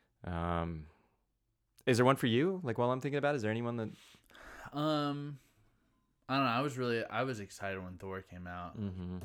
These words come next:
Speaker 2: I really li-, I like Thor.
Speaker 1: Yeah.
Speaker 2: But, uh, I don't know.
Speaker 1: You know what I'd like is a really good Ghost Rider movie.
Speaker 2: Yeah,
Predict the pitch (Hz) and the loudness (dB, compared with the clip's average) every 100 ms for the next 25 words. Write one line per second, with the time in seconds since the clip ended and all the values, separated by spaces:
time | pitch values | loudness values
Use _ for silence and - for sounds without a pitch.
0 | 110 101 101 95 92 - 95 92 92 - | -8 -8 -6 -6 -8 -12 -12 -12 -12 -12
1 | 98 90 85 87 82 _ - 98 95 92 | -6 -2 -2 -2 -6 _ -12 -6 -4 -4
2 | 92 92 90 90 92 - _ _ _ _ | -4 -4 -4 -4 -6 -12 _ _ _ _
3 | _ _ _ _ _ _ _ _ 120 131 | _ _ _ _ _ _ _ _ -4 -2
4 | 113 113 117 104 98 101 - _ _ _ | 0 0 0 0 -4 -8 -14 _ _ _
5 | _ 131 156 147 110 107 90 90 90 92 | _ 0 4 8 8 6 4 2 -2 -4
6 | 90 98 107 107 104 92 82 98 92 90 | -4 -2 0 0 0 -2 -2 2 2 2
7 | 90 90 90 _ _ - 101 90 - - | 0 -4 -10 _ _ -8 -6 -6 -6 -6
8 | - - - 95 _ - 92 92 - - | -6 -6 -10 -14 _ -8 -6 -6 -8 -8
9 | 92 170 156 101 | 0 4 4 2